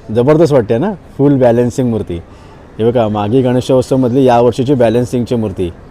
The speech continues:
जबरदस्त, विठ्ठलाच्या रूपामधली. आणि actually सर्वात महत्त्वाचं म्हणजे तेवढीच उंच पण आहे. म्हणजे मला वाटते की जवळपास आरामात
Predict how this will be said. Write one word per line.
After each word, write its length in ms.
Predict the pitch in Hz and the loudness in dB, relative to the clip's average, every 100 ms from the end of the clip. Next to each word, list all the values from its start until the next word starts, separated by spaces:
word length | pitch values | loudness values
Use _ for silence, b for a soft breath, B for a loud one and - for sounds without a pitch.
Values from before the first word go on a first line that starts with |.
| - - | -16 -6
जबरदस्त, 580 | 113 131 117 98 - - - - 104 | 0 0 2 -4 -6 -20 -20 -16 -10
विठ्ठलाच्या 440 | 107 120 120 123 | -4 -2 0 0
रूपामधली. 500 | 110 123 127 113 139 | 0 -2 -2 -2 -2
आणि 260 | 127 123 127 | -2 -2 -4
actually 300 | 110 135 143 | -4 -2 0
सर्वात 280 | 127 131 | 2 0
महत्त्वाचं 440 | 139 131 135 135 143 | 0 0 -2 -2 -2
म्हणजे 260 | 135 151 208 B B B | -2 -2 -4 B B B
तेवढीच 340 | 131 135 185 147 | 2 4 4 2
उंच 240 | 143 135 | -2 0
पण 280 | 175 175 180 | 0 2 0
आहे. 100 | 156 | -2
म्हणजे 180 | 135 139 | -2 -2
मला 200 | 127 135 | -2 -2
वाटते 240 | 135 151 | -2 -4
की 160 | 143 147 | -2 0
जवळपास 420 | 131 131 135 139 | 2 0 0 0
आरामात 320 | 113 127 160 | 0 2 0